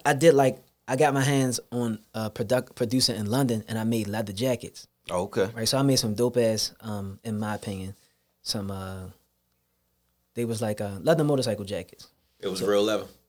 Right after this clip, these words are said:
Speaker 1: Yeah.
Speaker 2: Okay.
Speaker 1: It was
Speaker 2: That's,
Speaker 1: real
Speaker 2: that's,
Speaker 1: leather.
Speaker 2: that's big on me. I,
Speaker 1: Yeah,
Speaker 2: I'm
Speaker 1: so
Speaker 2: big,
Speaker 1: I only
Speaker 2: yeah.
Speaker 1: did a few. I didn't made to order, right?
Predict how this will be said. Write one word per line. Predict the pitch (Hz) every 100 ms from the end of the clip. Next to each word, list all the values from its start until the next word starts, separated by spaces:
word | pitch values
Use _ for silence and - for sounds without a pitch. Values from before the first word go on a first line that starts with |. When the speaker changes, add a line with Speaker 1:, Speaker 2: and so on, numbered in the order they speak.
| -
Speaker 1:
Yeah. | 147 104 92 _ -
Speaker 2:
Okay. | 80 - 92
Speaker 1:
It | 90 _ 127
was | 120
Speaker 2:
That's, |
Speaker 1:
real | 135 139
Speaker 2:
that's, | 127 117
Speaker 1:
leather. | 120
Speaker 2:
that's | 92 104
big | 92 107 98
on | 95 90
me. | 92 87
I, | 92 165
Speaker 1:
Yeah, |
Speaker 2:
I'm | 156
Speaker 1:
so | 151 131
Speaker 2:
big, | 131
Speaker 1:
I | 160
only | 202 202
Speaker 2:
yeah. |
Speaker 1:
did | 165 196
a | 160
few. | - 226
I | 165
didn't | 175 160
made | 151 175
to | 180
order, | 156 143 147 -
right? | -